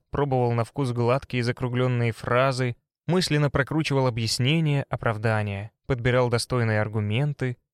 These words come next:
Мешали стыд и гаденькое чувство, что он подыскивает возможность обмануть единственного человека на свете, который его любит. И которого, надо признать, все еще любит он сам.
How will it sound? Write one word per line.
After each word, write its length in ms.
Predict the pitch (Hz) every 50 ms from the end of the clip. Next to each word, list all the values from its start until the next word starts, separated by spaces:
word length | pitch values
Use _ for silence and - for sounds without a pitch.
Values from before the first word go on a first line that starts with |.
| _ _
Мешали 400 | 135 151 151 - 175 170 165 151
стыд 400 | 143 - - - 190 190 - - _
и 80 | - 156
гаденькое 640 | 139 127 147 175 180 175 185 175 160 170 170 170
чувство, 440 | - - - - 120 - - 110 107
что 180 | 101 - - 131
он 120 | 123 120
подыскивает 600 | - - 135 127 143 135 - - 131 127 127 -
возможность 580 | 120 123 113 127 143 143 135 139 143 131 - -
обмануть 460 | - 135 123 131 131 139 143 131 -
единственного 680 | 127 127 127 120 147 170 160 - - 147 151 143 143 139
человека 420 | - 151 139 131 131 127 - -
на 120 | 117 113
свете, 400 | 110 - - 131 156 151 - 147 -
который 460 | - - 127 - - 147 156 156 147
его 220 | 139 139 131 135 139
любит. 460 | 135 123 110 104 - - _ - - _ _ _ _ _ _ _ _ _ _
И 160 | _ 131 127 120
которого, 540 | - - 123 - 147 165 160 143 113 110
надо 220 | 110 110 110 117 113
признать, 440 | - 123 127 117 110 117 107 - -
все 240 | - - - -
еще 300 | 127 135 139 - - 139
любит 320 | 131 135 135 127 123 - 127
он 140 | 123 123 120
сам. 360 | - - 143 131 120 104